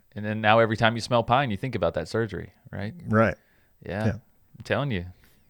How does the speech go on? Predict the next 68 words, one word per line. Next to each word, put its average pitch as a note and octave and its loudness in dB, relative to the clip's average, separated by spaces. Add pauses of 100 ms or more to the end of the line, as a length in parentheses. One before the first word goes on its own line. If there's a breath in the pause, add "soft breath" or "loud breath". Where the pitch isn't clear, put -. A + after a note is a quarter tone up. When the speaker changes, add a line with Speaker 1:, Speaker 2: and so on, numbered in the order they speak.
(100)
Speaker 1:
the G#2+ -6
smells, A2+ 0
man, F#2+ 0
they G2+ 0
can A#2 -4
be A2+ -2
tied A2+ 2
to A#2+ -6
it. - -12 (200)
They G#2+ -10
can E2+ -16
be G#2+ -4
tied A2+ 0
to G2 -4
anything. F2 -8 (720)
Speaker 2:
Mm-hmm. G#2 0 (840 soft breath)
So C#3+ 6
some F#3+ 8
of E3+ 8
the C#3+ 10
things C#3+ 6
he C3 4
would G#2 4
do B2 8
to C3 10
her, G#2+ 6
you A2+ 2
know, G#2+ 4
he B2+ 8
would, C3 6
he C#3 8
would D#3 4
just E3 2
be A#2+ 8
mean A#2+ 6
to A#2+ 8
her. B2 8
And A2+ 6
then A#2 4
also, B2+ 6
like A2 6
she B2 0
mentioned, B2 2
there A2 6
was G#2 0
times B2 0
where G2 4
he G#2 0
would G#2+ 2
d-, - -14
display B2 6
his G#2 4
dominance A2 2
over G2+ 2
her G2+ 2
by, G2+ 2
like, G2 2
pinning C#3 8
her A#2+ 6
on A2 4
the G2+ 2
couch - 2
with A2+ 2
his F#2+ 0
knees A2+ 4
on G#2+ 4
her F#2+ 2
shoulders A#2+ 2